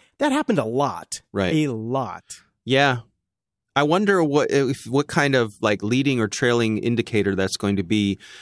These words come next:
Speaker 2: if we start seeing Bitcoin A T Ms pulled from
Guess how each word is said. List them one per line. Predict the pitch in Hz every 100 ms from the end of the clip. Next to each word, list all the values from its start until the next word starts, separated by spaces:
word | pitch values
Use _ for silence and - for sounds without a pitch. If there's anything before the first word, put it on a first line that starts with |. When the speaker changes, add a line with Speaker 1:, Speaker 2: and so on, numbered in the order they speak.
| -
Speaker 2:
if | - 110
we | 113
start | - 113 110 -
seeing | - 117 110 107 104
Bitcoin | - 113 - 107 98
A | 98
T | - 110
Ms | 101 98 95 -
pulled | - 113 107 92
from | - 107 95 92 92